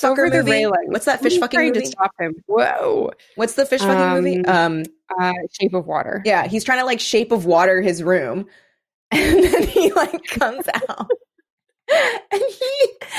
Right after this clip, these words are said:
Speaker 2: is so slippery. He, like, <laughs> jumps over,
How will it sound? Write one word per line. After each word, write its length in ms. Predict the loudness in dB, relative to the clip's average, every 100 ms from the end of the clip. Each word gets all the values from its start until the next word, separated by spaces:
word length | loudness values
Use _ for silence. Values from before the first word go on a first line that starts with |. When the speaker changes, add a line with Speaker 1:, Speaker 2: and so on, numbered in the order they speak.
| -4 0
Speaker 2:
is 100 | -2 0
so 220 | 0 2
slippery. 500 | 2 0 -2 2 2
He, 140 | 4 4
like, 220 | 2 -2
<laughs> 240 | -2 -6 0
jumps 360 | 2 2 0
over, 360 | -2 0 -2